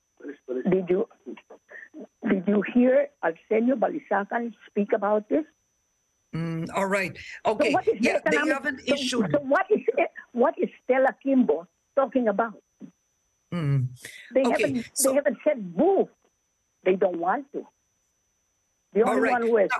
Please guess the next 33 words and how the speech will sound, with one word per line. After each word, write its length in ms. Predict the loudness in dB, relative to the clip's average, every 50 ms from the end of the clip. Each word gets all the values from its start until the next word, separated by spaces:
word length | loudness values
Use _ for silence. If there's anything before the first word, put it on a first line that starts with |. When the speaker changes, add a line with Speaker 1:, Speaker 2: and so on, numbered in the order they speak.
| -4 -6 -6
Speaker 2:
Now, 100 | -6 -6 -4
Speaker 1:
who 260 | -2 0 2 4 4
has 120 | 4 4 2 0
Speaker 2:
yeah. 280 | 0 0 0 0 -2 -4 -2
Speaker 1:
guts 200 | -2 -2 -2 -4 _ _
is, 100 | -16 -16 -16 -16 _ _ -6 -2 -2
is, 120 | -2 -4 -2 0
is 100 | -2 -2 0 2
Philip 260 | 2 2 2 2 0
Medalla. 540 | -2 0 2 0 0 0 2 0 0 0 -2 _ _ _ _ _ _
He 100 | -10 -2 0
says, 140 | 0 -2 0 -2
you 180 | -2 -2 -2 0
know, 200 | -2 -2 -2 -2 _ _ -20 -20
<laughs> 180 | -20 _ _
he's, 200 | -4 -2 0 -2 -2 -4 -10 _ _ _ _ _ _ _
he's 160 | -2 0 0 0
going 220 | -2 -2 0 -2
to 60 | 0
be, 280 | 2 2 0 0 -2 -8 _ -4
it's, 220 | 0 0 0 2 0 0 0
it's 160 | 0 -2 0 0
going 220 | 0 -2 0 0
to 60 | 0
be 200 | 2 2 2 2 0 _ _ _ _ _ -6 0
forced 240 | 0 0 0 0 -2 -2 0
out, 240 | 2 2 2 0 -2 _ _ _ _ _ _ _ _ -2
kicking 300 | -2 2 2 2 2 2
and 120 | 0 0 -4 -6
screaming. 440 | _ 2 2 2 2 2 -2 -4 -6 _ _ _ _ _ _
All 200 | 0 2 2 2 2
these 200 | -2 -4 -4 -6 _ _ -2
funds, 340 | -2 -2 -2 -4 -8 -12